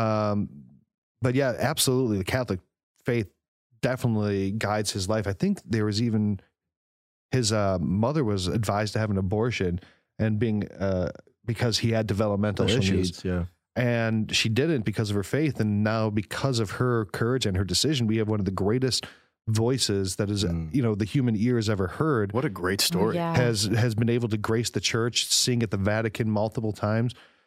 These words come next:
Speaker 1: um, because his mother had that type of faith, and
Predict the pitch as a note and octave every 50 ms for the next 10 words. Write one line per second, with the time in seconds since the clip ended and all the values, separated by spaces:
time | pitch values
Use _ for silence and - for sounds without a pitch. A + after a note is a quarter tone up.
0 | _ _ _ - B2 A#2+ A2+ A2+ A2+ A2 A2 A2 A2 - - - _ _ _ _
1 | _ _ _ - A#2 - - B2 A2+ F#2+ A2+ G#2+ G2 A2+ G#2+ A2 G#2 F#2 A2 G#2+
2 | A2+ A2 G2 F2 - A#2+ A2 - A2 F#2+ - - B2+ C#3 B2 - - - - F#2+
3 | A2 A2 G#2 G#2 G2+ G2+